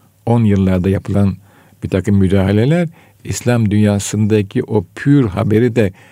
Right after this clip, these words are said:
karıştırma babında yapılan rüyalar ve yapılan yorumlar vesaireler. Bir tanesi bu. Bir başkası şöyle. Peki acaba insan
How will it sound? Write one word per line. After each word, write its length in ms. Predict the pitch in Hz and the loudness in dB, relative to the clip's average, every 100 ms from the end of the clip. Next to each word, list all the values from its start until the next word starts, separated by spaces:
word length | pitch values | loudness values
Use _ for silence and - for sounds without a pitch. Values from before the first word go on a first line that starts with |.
| _ _ | _ _
karıştırma 800 | - 107 101 - 107 117 107 92 | -6 -4 -4 -4 -4 0 0 0
babında 600 | - 113 92 87 - 101 - _ _ _ - | -2 -4 -4 -4 -4 -8 -12 _ _ _ -10
yapılan 440 | - - - - | -8 -4 -4 -2
rüyalar 460 | 107 107 110 - 101 - _ | -2 -2 -2 -4 -6 -10 _
ve 120 | - 107 | -6 -4
yapılan 380 | 104 101 101 | -2 -2 -2
yorumlar 560 | 95 - - - 101 98 | 0 -2 -2 -4 -4 -4
vesaireler. 680 | 98 - 98 - - - - _ - - - - | -6 -6 -6 -6 -8 -12 -16 _ -20 -20 -18 -10
Bir 60 | 120 | -2
tanesi 440 | 139 123 113 123 | 0 0 -2 -2
bu. 260 | 95 92 151 | -2 -4 -2
Bir 100 | 208 | 0
başkası 460 | 143 - 127 131 | 0 -4 -6 -6
şöyle. 420 | - 127 113 151 202 - - - - _ | -4 -2 0 -2 -4 -12 -20 -20 -20 _
Peki 280 | 202 165 160 | -2 0 0
acaba 320 | 185 185 156 | 0 0 0
insan 480 | 147 175 - 113 | 0 0 0 -2